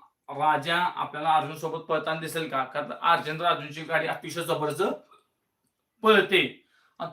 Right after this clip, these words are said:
तुफानी पळते, त्यामुळं तरी इकडे तिकडे झालं तरी पण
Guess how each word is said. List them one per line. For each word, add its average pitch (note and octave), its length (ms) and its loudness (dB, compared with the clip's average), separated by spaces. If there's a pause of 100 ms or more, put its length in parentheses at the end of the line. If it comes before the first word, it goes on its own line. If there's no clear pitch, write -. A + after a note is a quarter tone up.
तुफानी A#3 380 2
पळते, A3+ 520 2 (520)
त्यामुळं B3 560 4 (1000)
तरी G#3+ 140 2
इकडे B3 200 4
तिकडे C4 220 0
झालं A3+ 440 8 (960)
तरी E3 140 0
पण F#3 200 -6